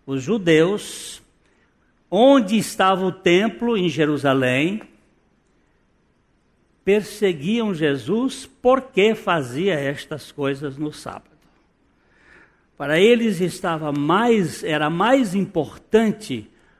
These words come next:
cuidar das formalidades do que das pessoas. Eles se importavam mais com rituais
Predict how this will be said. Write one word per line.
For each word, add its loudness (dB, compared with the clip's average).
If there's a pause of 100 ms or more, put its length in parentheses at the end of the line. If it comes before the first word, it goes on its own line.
(240)
cuidar 0
das -4
formalidades -4
do -8
que -6
das -8
pessoas. -14 (920)
Eles 0
se 0
importavam 0
mais 0
com -8
rituais 0